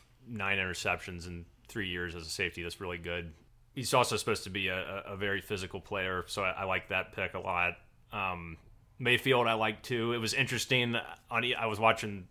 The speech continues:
uh, in the weekend, I was watching E S P N's coverage, and I can't remember who it was, but someone was like, "This is a project player. This guy's not ready to just slide into the N F L and all this shit." And then everyone else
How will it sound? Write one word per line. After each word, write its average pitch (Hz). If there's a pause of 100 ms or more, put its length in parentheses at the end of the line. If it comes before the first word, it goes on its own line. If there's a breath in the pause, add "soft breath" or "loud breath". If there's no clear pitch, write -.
(220)
uh, 98
in 87
the 98
weekend, 101
I 95
was 95
watching 95
E 101
S 90
P -
N's 92
coverage, 90 (920 soft breath)
and 107
I 107
can't 185
remember 120
who 104
it 92
was, 92
but 85
someone 95
was 82
like, 76 (280 loud breath)
"This 175
is 131
a -
project 113
player. 104
This 101
guy's 95
not 92
ready 98
to 85
just -
slide 95
into 95
the 92
N 92
F 92
L 92
and 90
all 90
this 87
shit." 87
And 85
then 92
everyone 101
else 87